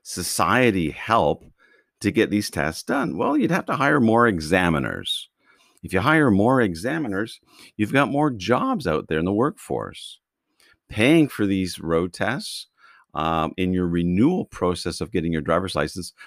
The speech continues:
whether it's in your jurisdiction is every five years like it is in mine, now you're adding more money into the economy. So it's really a win-win-win. I think those who feel threatened by this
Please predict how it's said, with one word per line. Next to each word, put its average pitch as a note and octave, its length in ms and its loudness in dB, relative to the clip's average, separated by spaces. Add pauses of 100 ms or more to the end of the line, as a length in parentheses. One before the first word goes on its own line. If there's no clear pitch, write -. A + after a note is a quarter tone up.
whether D#2+ 280 -2
it's - 200 -10
in D2+ 180 -8
your D2 120 -6
jurisdiction D2+ 600 -6
is C#2 140 -6
every C2 160 -4
five C2+ 300 0
years C#2+ 180 -2
like C2+ 160 -4
it C#2 100 -2
is B1+ 120 -4
in B1+ 100 -8
mine, F2+ 540 2 (640)
now - 80 -2
you're D3 240 4
adding A2 380 4
more G#2+ 220 4
money G2 340 2
into F2+ 180 -2
the F2+ 180 -2
economy. G#2+ 800 -6 (1040)
So B2+ 200 -4
it's - 160 -6
really C4+ 260 0
a B3+ 80 0
win-win-win. A2 1080 0 (640)
I F#2 80 -2
think G2+ 400 0
those A2+ 380 6
who G2+ 340 4 (220)
feel F#2 300 0
threatened G#2 760 0
by C#2 220 2
this C2+ 380 -6